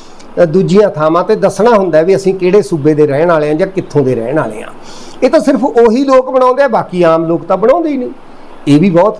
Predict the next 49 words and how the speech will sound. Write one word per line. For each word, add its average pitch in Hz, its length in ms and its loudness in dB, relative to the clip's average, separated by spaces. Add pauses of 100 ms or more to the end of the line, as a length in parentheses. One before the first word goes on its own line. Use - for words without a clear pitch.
ਥੋੜ੍ਹੀ 226 240 2
ਗਿਣਤੀ 208 280 0
ਹੈ, 247 60 4
ਇਹ 247 240 0
ਉਹਨਾਂ 247 280 4
ਨਾਲ 240 260 2
ਹੀ 262 80 4
ਮਿਲਦੀ 233 360 -2
ਹੈ, 269 60 6
ਇਹ 277 80 2
ਗਿਣਤੀ 226 380 -2
ਕੋਈ 269 120 4
ਵੱਖਰੀ 208 540 -2
ਐਡ 202 340 2
ਨਹੀਂ 165 140 0
ਹੋ 131 160 -2
ਰਹੀ, 190 100 0
ਉਹਦੇ 226 200 4
ਵਿੱਚ 254 160 -8
ਜਮ੍ਹਾਂ 226 380 0
ਨਹੀਂ 262 100 -2
ਹੋ 247 180 4
ਰਹੀ, 226 360 -6 (360)
ਉਹਨਾਂ 320 180 4
ਦੇ 330 120 0
ਵਿੱਚ 285 280 -4
ਹੀ 269 60 2
ਇਹ 254 260 4
ਗਿਣਤੀ 233 340 -2
ਵੀ 233 120 2
ਸ਼ਾਮਲ 160 360 0
ਹੈ 175 80 4
ਜਿਹੜੇ 196 220 2
ਪਹਿਲਾਂ 190 320 0
ਉੱਪਰ - 360 -2
ਹੈਗੇ 135 360 -8
ਆ 147 40 -8
ਡਾਕੂਮੈਂਟ। - 520 -10 (920)
ਅਗਲੀ 277 280 0
ਗੱਲ, 262 280 2 (1200)
ਜਿਹੜੇ 214 480 -4 (100)
ਜੰਗਲਾਤ 214 640 -4
ਦੇ 233 400 -4 (520)
ਹੋ-, 160 200 -8
ਜਿਹੜੇ 202 300 -4
ਰਾਈਟ 175 420 -4
ਹੈ 139 120 -6
ਜੰਗਲ 170 440 -4
ਦੇ, 131 220 -12